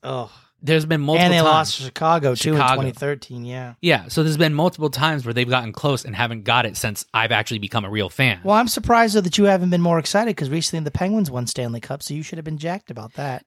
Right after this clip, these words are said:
Speaker 2: No, I, not, I, well, I was jacked in the moment when they did, but not anymore.
Speaker 1: <laughs>
Speaker 2: I didn't cry. I wouldn't cry.
Speaker 1: I wouldn't, I wouldn't have cried for it, but if the Penguins had lost to the Sharks, I'd have been like, "Good. Marleau and Thornton deserve a Stanley Cup, and they, they got what they deserved."
Speaker 2: I, I mean, that's reasonable. I
Speaker 1: This
Speaker 2: respect
Speaker 1: one,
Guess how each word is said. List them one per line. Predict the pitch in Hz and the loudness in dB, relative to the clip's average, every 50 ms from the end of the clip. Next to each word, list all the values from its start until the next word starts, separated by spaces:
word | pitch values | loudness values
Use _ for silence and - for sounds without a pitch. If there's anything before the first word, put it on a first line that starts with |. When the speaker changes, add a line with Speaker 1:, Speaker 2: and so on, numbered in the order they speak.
| _ _ | _ _
Speaker 2:
No, | 175 175 - 147 151 | -4 -2 2 2 4
I, | 175 180 170 160 156 | 4 4 2 0 0
not, | 180 175 170 - | 0 0 2 2
I, | 160 165 | 0 0
well, | 170 180 - 190 185 | -2 -2 0 2 2
I | 180 175 | 4 4
was | 175 185 180 147 | 4 2 0 2
jacked | - 185 170 165 165 | 2 0 0 0 0
in | 175 170 | -4 -6
the | 160 | -2
moment | 156 156 160 165 156 143 | 0 0 0 0 -2 -2
when | 143 143 143 | -4 -4 -4
they | 143 139 | -4 -4
did, | 131 156 156 143 127 120 | -2 0 0 0 -2 -2
but | 120 117 113 117 - _ _ _ - - - 381 - 143 | -2 -4 -4 -6 -8 _ _ _ -18 -6 -2 -2 0 2
not | 160 151 147 | 2 2 2
anymore. | 156 156 151 156 160 151 135 113 95 - - - _ | 2 2 2 0 0 2 0 -2 -4 -8 -12 -14 _
Speaker 1:
<laughs> | _ _ _ | _ _ _
Speaker 2:
I | 135 131 147 | -2 0 0
didn't | 151 151 139 | 0 -2 -4
cry. | - - 170 160 156 151 147 147 | -4 0 2 2 2 2 0 -2
I | 143 | -2
wouldn't | 156 170 156 156 - | -4 -4 -6 -8 -8
cry. | - - 165 165 151 | -2 2 2 4 4
Speaker 1:
I | - 269 | 4 2
wouldn't, | 254 233 220 _ | 0 0 -4 _
I | - 165 | -4 -2
wouldn't | 180 190 214 208 190 | 2 2 2 4 2
have | 175 147 | 0 2
cried | - 185 160 160 170 151 | 2 4 4 4 4 2
for | - - 175 180 175 | -2 -2 0 0 0
it, | 151 | 0
but | 151 143 | -2 -4
if | 143 - | -4 -6
the | - | -8
Penguins | 135 - 156 156 160 165 170 147 | -4 -2 -2 0 2 0 0 2
had | 156 143 | 0 0
lost | 135 135 135 143 147 - | 2 4 4 2 2 0
to | 147 | -4
the | 139 135 | -4 -2
Sharks, | - - 143 139 147 - - | 0 2 2 2 0 0 0
I'd | 147 143 | 0 2
have | 139 | 2
been | 135 135 | 2 2
like, | 139 139 139 131 | 0 0 0 0
"Good. | 139 160 147 127 110 - _ _ _ _ - | 2 2 2 2 -2 -10 _ _ _ _ 2
Marleau | 135 143 147 147 147 147 | 4 4 4 4 4 4
and | 143 135 | 2 4
Thornton | - 139 139 139 127 | 2 2 2 0 -2
deserve | 131 127 127 131 131 | -4 -2 -2 -2 -2
a | 127 | -4
Stanley | 120 - 135 127 127 131 | -4 -2 -2 -2 -2 -2
Cup, | 127 - 127 127 127 | -2 -2 -4 -4 -2
and | - 123 | -4 -4
they, | 123 123 123 127 | -4 -4 -6 -6
they | 135 123 123 123 | -6 -6 -6 -4
got | 127 123 131 - | -4 -6 -6 -6
what | - 127 117 | -8 -8 -6
they | 127 120 | -6 -6
deserved." | 117 120 113 113 117 110 104 107 _ - _ _ - - _ _ - | -6 -6 -4 -4 -4 -6 -6 -12 _ -20 _ _ -20 -20 _ _ -6
Speaker 2:
I, | 359 370 359 339 | -4 -4 -4 -4
I | - 233 | -4 -4
mean, | 240 247 233 240 | -4 -2 -2 -2
that's | 247 269 - | -2 -2 -2
reasonable. | - 117 107 95 95 95 92 90 101 117 135 - _ | -4 -4 -4 -4 -4 -8 -6 -6 -6 -6 -6 -8 _
I | 127 165 | 0 2
Speaker 1:
This | 196 214 - | 2 2 4
Speaker 2:
respect | 226 | 4
Speaker 1:
one, | 247 247 233 196 - - | 4 4 4 2 0 -6